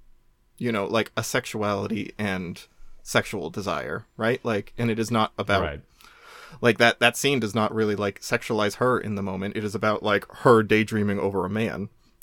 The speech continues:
Speaker 1: Um,
Speaker 2: Yeah,
Speaker 1: and
Speaker 2: I
Speaker 1: it's hard
Speaker 2: actually
Speaker 1: to tell.
Speaker 2: thought, I, I thought Byrne sexualized her less than I expected him to, honestly,
Speaker 1: Yeah.
Speaker 2: when you read
Speaker 1: Yeah,
Speaker 2: these
Speaker 1: I,
Speaker 2: issues.
Speaker 1: there's some of those covers later, you know, like, her nude with the beach ball, the, like,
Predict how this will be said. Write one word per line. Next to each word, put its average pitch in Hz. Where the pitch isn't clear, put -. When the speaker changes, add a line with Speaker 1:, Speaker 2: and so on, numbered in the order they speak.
Speaker 1:
Um, 98
Speaker 2:
Yeah, 127
Speaker 1:
and 123
Speaker 2:
I 135
Speaker 1:
it's 135
hard 170
Speaker 2:
actually 117
Speaker 1:
to -
tell. 123
Speaker 2:
thought, 107
I, 110
I 117
thought 131
Byrne 107
sexualized 98
her 85
less 85
than 90
I 85
expected -
him 107
to, 120
honestly, 123
Speaker 1:
Yeah. 175
Speaker 2:
when 107
you 87
read 87
Speaker 1:
Yeah, 120
Speaker 2:
these 104
Speaker 1:
I, 151
Speaker 2:
issues. 131
Speaker 1:
there's 156
some 196
of 196
those 156
covers 139
later, 104
you 101
know, 90
like, 95
her 98
nude 101
with 107
the -
beach 98
ball, 78
the, 90
like, 87